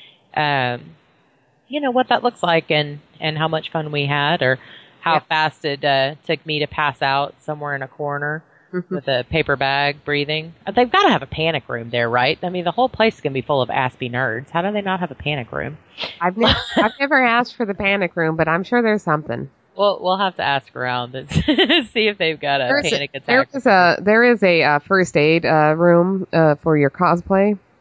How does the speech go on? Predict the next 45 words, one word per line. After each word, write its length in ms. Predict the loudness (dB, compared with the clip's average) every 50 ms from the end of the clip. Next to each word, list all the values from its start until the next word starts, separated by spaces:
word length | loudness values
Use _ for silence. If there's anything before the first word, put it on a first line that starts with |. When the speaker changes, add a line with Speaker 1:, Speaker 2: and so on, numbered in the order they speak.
| _ _ _ -6
Speaker 1:
Oh. 340 | -4 -2 -2 -2 -4 -8 -6 _
Speaker 2:
Uh, 60 | 0 2
like, 260 | 2 2 2 2 0
that 260 | -4 -2 0 0 2
has 160 | 2 2 2
Band-Aids 460 | 2 2 2 2 4 4 2 2 2
and 160 | 0 -2 -4 0
shit 240 | 0 0 0 0 -2
in 120 | 0 0
there. 240 | 2 2 2 2 0
Speaker 1:
Yeah. 200 | -2 -4 -8 -10 -14 _ _ -20 -20 _ -2
Speaker 2:
Um, 340 | 0 2 2 2 2 0 0 0
and 280 | 2 2 2 0 -2 -6 -12 -16
safety 360 | -4 0 0 0 0 0 0
pins 460 | 2 4 6 6 6 6 4 2 2
and 120 | 2 2 2
whatnot. 440 | 2 2 2 2 2 0 0 -4 -8 -18 _ _ _ -12
Speaker 1:
Uh, 220 | -10 -10 -10 -10 -12
well, 120 | -4 -2
Speaker 2:
Yeah, 60 | -2 -2
Speaker 1:
that's 220 | -2 _ -6 -2 0
Speaker 2:
so 60 | 0
Speaker 1:
handy. 140 | 0 -2 -8 _ -12 -12 -10 _
Speaker 2:
that's, 320 | 2 4 4 4 4 4 2
uh, 400 | 4 4 4 4 2 0 -2 -6 -10 -16 -20 -20 _ -10 _
that's 180 | -6 -6 -4
probably 240 | -2 0 2 2 2
a 20 | 0
good 160 | -2 -6 -6
spot 260 | -6 -6 -6 -6 -6
to 60 | -8
go. 260 | -6 -6 -4 -6 -6 -10 _ _ _ _ _ _ _ _ _ -6
Speaker 1:
Eh, 300 | -4 -2 -2 -2 -2 -4 -6 -12 _ _ _ -18
I'm 80 | -10 -8
not 180 | -8 -6 -4 -4
Speaker 2:
And 80 | 0 0
I, 120 | 0 0 0
Speaker 1:
caught. 100 | -2 0
Speaker 2:
I 140 | 0 2 2
personally 540 | 0 2 0 0 0 0 0 2 4 4 4
like 200 | 4 2 0 -2
to 100 | -4 -8
just 180 | -8 -8 -6 -4
go 100 | -2 -4 -2
to 200 | 0 -2 -2